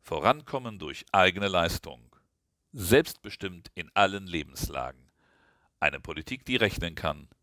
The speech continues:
ein unkomplizierter und handlungsfähiger Rechtsstaat, Nachhaltigkeit durch Innovationen,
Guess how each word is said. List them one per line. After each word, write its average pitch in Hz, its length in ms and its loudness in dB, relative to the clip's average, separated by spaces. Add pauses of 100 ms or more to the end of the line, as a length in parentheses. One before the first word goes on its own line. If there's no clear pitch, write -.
(580)
ein - 260 -6
unkomplizierter 120 1000 -2
und 170 320 -12
handlungsfähiger 90 800 0
Rechtsstaat, - 720 -2 (680)
Nachhaltigkeit 113 1000 2
durch 76 220 -14
Innovationen, 101 920 -6